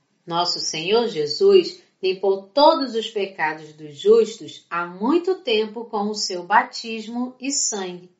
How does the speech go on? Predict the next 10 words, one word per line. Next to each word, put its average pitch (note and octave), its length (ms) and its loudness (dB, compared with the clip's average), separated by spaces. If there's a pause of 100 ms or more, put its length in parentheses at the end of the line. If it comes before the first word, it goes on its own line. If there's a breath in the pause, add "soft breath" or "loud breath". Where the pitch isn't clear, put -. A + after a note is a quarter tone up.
(760)
Portanto, F#3 760 -6 (240 soft breath)
aqueles B3 540 0
que C#4 240 -4
creem G3 580 -4
estão F3+ 400 -10
realmente B3 760 0
livres G3+ 500 -6
de G#3+ 140 -12
seus F3+ 280 -10
pecados. D#3+ 800 -14